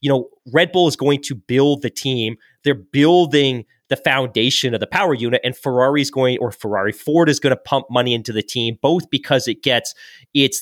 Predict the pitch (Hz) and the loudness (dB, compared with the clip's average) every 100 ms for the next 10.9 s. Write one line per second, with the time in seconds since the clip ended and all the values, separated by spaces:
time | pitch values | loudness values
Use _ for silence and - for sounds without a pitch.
0 | 104 127 151 143 127 123 123 113 123 123 | -2 2 2 2 0 0 -4 -2 -2 -2
1 | 131 120 107 - 120 107 - 127 127 113 | 0 0 0 -2 -2 -4 -2 2 4 2
2 | - 127 113 - 208 180 120 123 123 - | 0 -2 -4 -2 -2 0 0 0 -2 -4
3 | - 160 151 147 147 151 151 151 135 131 | -6 -2 0 0 2 0 2 -2 0 -2
4 | 123 110 117 - - 143 135 131 123 - | -2 0 -2 -2 -8 -10 -2 2 2 2
5 | 120 117 113 110 - 110 151 143 139 127 | 0 0 -2 -4 -8 -6 -4 -4 -4 -2
6 | 117 - - 120 202 170 - - 135 120 | -2 -4 -8 -4 0 0 0 -2 -2 -2
7 | 123 - 127 131 123 120 107 120 - - | -4 0 0 0 -2 -4 -4 -4 -4 -10
8 | 120 117 - 123 113 101 - 135 - - | -12 -14 -4 -4 -2 -4 -4 -4 -4 -18
9 | - - 156 139 190 160 156 156 160 147 | -20 -4 0 2 2 2 0 -2 0 2
10 | 135 - _ 165 156 170 139 151 143 | 0 -8 _ -4 0 -2 -2 -2 -2